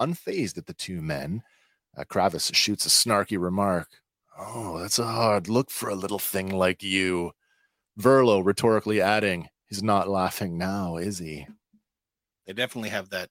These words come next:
Speaker 2: uh, abuse of power vibe.
Speaker 1: You do get that sense, eh?
Speaker 2: Yeah.
Speaker 1: Like, um, yeah, abuse of authority. It's there in spades.
Speaker 2: Yeah.
Speaker 1: We're gonna see that, uh, um,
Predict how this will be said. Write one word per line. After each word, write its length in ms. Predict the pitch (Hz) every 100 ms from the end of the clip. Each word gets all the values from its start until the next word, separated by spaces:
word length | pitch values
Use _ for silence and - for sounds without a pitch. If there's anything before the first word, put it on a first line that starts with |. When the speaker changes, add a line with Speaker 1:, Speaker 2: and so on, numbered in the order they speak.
| -
Speaker 2:
uh, 120 | 95 -
abuse 400 | 95 101 98 -
of 140 | 92 -
power 420 | 98 95 87 85
vibe. 400 | 85 85 85 87 _ _ _ -
Speaker 1:
You 180 | 156 143
do 200 | 139 165
get 240 | 131 92
that 240 | 90 85 -
sense, 420 | - 78 76 -
eh? 260 | 80 87 113
Speaker 2:
Yeah. 60 |
Speaker 1:
Like, 420 | 101 90 87 - 101
um, 540 | 92 92 87 82 78 _ _ _ _ _ _ -
yeah, 300 | 87 69 71
abuse 300 | 95 101 101
of 80 | 92
authority. 520 | 92 98 95 92 92
It's 200 | 107 -
there 480 | - 101 98 90 87 -
in 240 | 107 95 90
spades. 760 | - 104 92 76 82 85 - _ _
Speaker 2:
Yeah. 120 | _ _ _ _ -
Speaker 1:
We're 100 | 104
gonna 160 | 101
see 220 | 92 104 98
that, 360 | 82 78 -
uh, 680 | 85 78 73 73 73 87 - -
um, 220 | 85 76